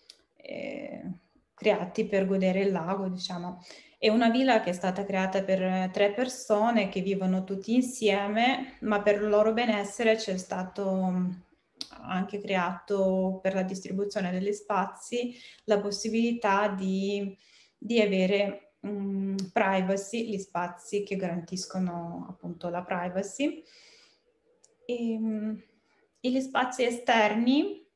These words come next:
fruibili per i giardini pensili e terrazzamenti di legno create per avere il massimo rapporto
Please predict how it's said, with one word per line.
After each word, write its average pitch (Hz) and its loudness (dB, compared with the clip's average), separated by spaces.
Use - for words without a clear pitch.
fruibili 214 -2
per 190 -2
i 185 0
giardini 190 0
pensili 202 0
e 185 -4
terrazzamenti 185 -2
di 190 -2
legno 185 -2
create 185 -4
per 190 -2
avere 185 0
il 185 0
massimo 196 0
rapporto 190 -2